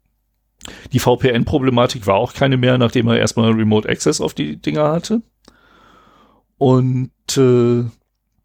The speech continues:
damit konnte er dann seinen indischen Kumpel losschicken. Der betreibt auch so einen ähnlichen Scammer-Kanal.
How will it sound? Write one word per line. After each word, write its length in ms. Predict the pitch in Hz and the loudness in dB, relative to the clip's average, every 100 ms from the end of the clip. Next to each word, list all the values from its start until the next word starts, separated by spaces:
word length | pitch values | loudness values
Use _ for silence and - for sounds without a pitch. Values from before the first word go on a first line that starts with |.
| _ _ _ _ _ _ - | _ _ _ _ _ _ -10
damit 280 | - 107 120 | 0 2 2
konnte 240 | - 117 123 | 2 2 4
er 140 | 110 | 4
dann 160 | 107 107 | 2 4
seinen 220 | 107 110 | 2 2
indischen 360 | 123 123 - | 0 -2 -2
Kumpel 320 | 123 139 139 135 | -2 -2 0 0
losschicken. 680 | 123 127 - - 120 123 | 2 0 -2 -2 -2 -2
Der 140 | 120 104 | 0 0
betreibt 360 | 110 113 107 | 0 0 -2
auch 400 | - 104 - - - - | 0 -2 -2 -10 -20 -14
so 140 | - | -4
einen 80 | 123 | -2
ähnlichen 440 | 123 131 131 - 120 | 0 -2 -2 -2 -2
Scammer-Kanal. 960 | - 123 120 113 113 110 110 113 113 | 0 0 0 0 0 2 2 2 0